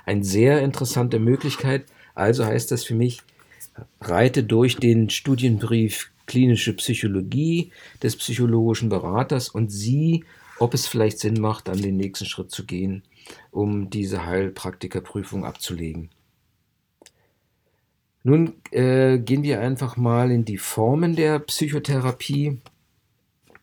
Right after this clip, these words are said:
Ähm, wir haben ja gesehen, dass, ähm, das ist allen bekannt, dass Freud, Sigmund Freud und, ähm, das psychoanalytische Standardverfahren begründet hat.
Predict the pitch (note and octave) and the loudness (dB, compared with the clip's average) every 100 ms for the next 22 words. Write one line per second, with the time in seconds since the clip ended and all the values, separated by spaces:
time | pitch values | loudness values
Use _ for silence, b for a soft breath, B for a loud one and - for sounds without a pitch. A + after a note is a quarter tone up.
0 | _ _ _ B B B B B B _ | _ _ _ B B B B B B _
1 | B2 A#2+ A#2 A#2 A2+ A2+ - _ _ - | 2 4 6 6 4 2 -4 _ _ -10
2 | G2+ A2+ G#2 A#2 A#2+ G#2+ G2+ F#2+ A2 B2+ | -2 0 2 2 2 2 0 0 2 2
3 | B2+ A#2+ G#2+ - - - - G2+ G2+ F#2 | 2 0 -2 -2 -8 -6 -4 -4 -4 -4
4 | F#2+ - G2 - G2 F#2+ - A2+ C3 C3+ | -6 -8 -10 -4 -2 -2 -4 0 0 -2
5 | F#2 - - G#2 A2+ B2 A#2+ G#2+ G#2 F#2 | -6 -8 -6 2 4 4 0 -4 -4 -6
6 | - A2 A2+ A#2+ A#2+ B B B B - | -4 2 4 4 0 B B B B -10
7 | A2 G#2 G#2+ - G2+ G#2 G2+ G2+ G2+ F#2 | -4 -4 -4 -4 -2 0 0 -2 -4 -6
8 | F#2 - - - - A2 A#2 G2 G2+ G2+ | -6 -6 -6 -8 -6 -2 0 0 -2 -4
9 | F#2 F#2 - - E2+ F#2 - G2+ - F2+ | -8 -8 -8 -6 -4 -4 -6 -10 -8 -6
10 | F2+ F#2 F#2 - E2 D#2+ - F2 - | -2 -4 -4 -8 -8 -10 -12 -14 -16